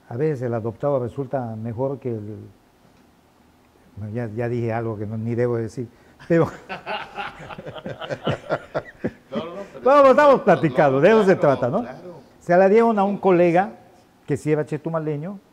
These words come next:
Speaker 1: que sí era, para que la lea. Lo que contestó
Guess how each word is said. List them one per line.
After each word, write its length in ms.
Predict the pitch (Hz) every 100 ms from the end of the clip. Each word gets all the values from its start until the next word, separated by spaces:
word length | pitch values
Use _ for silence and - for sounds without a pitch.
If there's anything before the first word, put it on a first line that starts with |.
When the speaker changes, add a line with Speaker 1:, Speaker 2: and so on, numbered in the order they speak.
| _ -
Speaker 1:
que 100 | 120
sí 180 | 143
era, 340 | 143 139 131 120 _ _ _
para 160 | 131
que 120 | 127 143
la 140 | 147
lea. 260 | 165 196 175 _ _ _ _ _ _ _ _
Lo 360 | 131 139 151 156
que 220 | 156 -
contestó 1040 | 160 156 147 - 151 - _ 202 214 202